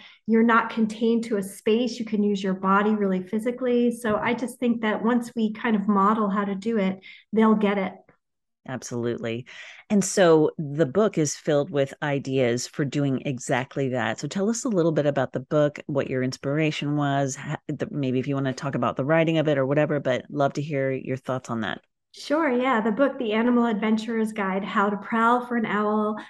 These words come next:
Speaker 1: Make Snail Slime, and Catch a Frog Barehanded, really came out of my many, many years of being a naturalist and an environmental educator. And I just thought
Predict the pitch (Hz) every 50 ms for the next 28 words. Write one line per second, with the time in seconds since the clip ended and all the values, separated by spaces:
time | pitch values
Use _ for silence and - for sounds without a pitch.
0 | - - 226 240 262 247 - - 233 220 214 214 214 - 214 208 208 202 202 196
1 | - - 240 240 - 247 - - 214 208 214 208 208 214 208 208 208 196 190 262
2 | 294 302 294 247 233 220 202 226 254 330 349 359 359 359 - - - 285 262 247
3 | 247 247 240 - 208 208 220 220 220 226 220 214 214 214 220 214 208 202 202 208
4 | 208 208 214 214 214 226 240 247 240 226 220 214 208 208 202 208 214 208 208 208
5 | 202 - 202 196 - - 214 208 208 214 202 202 196 196 - 185 190 196 202 196
6 | 185 185 196 190 - - 226 226 233 240 240 - - - - - - - - -
7 | - _ - 220 220 214 214 214 214 208 208 196 202 202 202 196 202 202 196 190
8 | 190 190 - 208 196 - 214 208 - - 202 190 190 190 190 180 175 - - 196
9 | 196 202 202 202 202 - - 220 226 220 - 302 320 311 - - - 294 277 262
10 | 247 240 -